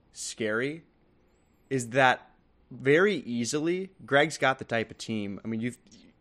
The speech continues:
just the, the superstar firepower with Davante Adams and Ja'Marr Chase. Antonio Gibson has looked great. Leonard Fournette's looked great. I mean, his team could easily put up fourteen plus thousand, and I wouldn't be surprised at all. Um,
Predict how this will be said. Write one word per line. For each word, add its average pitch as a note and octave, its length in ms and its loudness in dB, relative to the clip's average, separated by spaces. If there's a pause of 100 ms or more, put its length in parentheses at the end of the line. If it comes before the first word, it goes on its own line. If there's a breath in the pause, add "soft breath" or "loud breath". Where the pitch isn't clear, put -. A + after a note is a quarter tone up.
(300)
just D3 260 -2
the, C#3+ 160 4
the C3 260 -2 (220)
superstar D#3 440 0
firepower A2+ 380 2
with G#2 140 -2
Davante A#2 300 2
Adams G#2+ 280 0
and G2+ 100 -10
Ja'Marr G2+ 280 -4
Chase. G2 380 -6 (300 soft breath)
Antonio A#2 300 -4
Gibson G#2 280 -4
has G2 100 -8
looked F#2+ 160 -8
great. G2 320 -4 (120)
Leonard A2 220 -4
Fournette's G#2 300 -6
looked G2 260 -8
great. F2+ 240 -6 (260 soft breath)
I B2 60 -2
mean, C3+ 80 0
his F#3 140 -2
team E3+ 180 -2
could B2+ 180 -2 (600 soft breath)
easily B2+ 520 -2
put A#2 220 -6
up G#2+ 260 -4
fourteen G#2+ 460 -8
plus - 540 -10 (320)
thousand, - 400 -4 (560)
and A#2+ 100 -4
I A2 100 2
wouldn't A2+ 380 -2
be A2+ 100 -4
surprised G#2+ 500 -2
at G2 80 -4
all. G2+ 360 -4 (340 soft breath)
Um, G2+ 360 -8